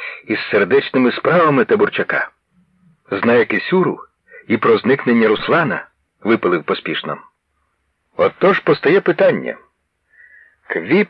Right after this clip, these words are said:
продест?» нарешті глянув на мене майор.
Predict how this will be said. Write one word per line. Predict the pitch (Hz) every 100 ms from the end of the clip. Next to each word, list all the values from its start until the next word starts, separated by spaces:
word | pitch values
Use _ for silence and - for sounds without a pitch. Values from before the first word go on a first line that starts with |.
| -
продест?» | 131 196 143 95 - - - - - _ _ _ _ -
нарешті | 95 98 98 - 90
глянув | 90 95 92 85
на | 90
мене | 90 87
майор. | 87 82 71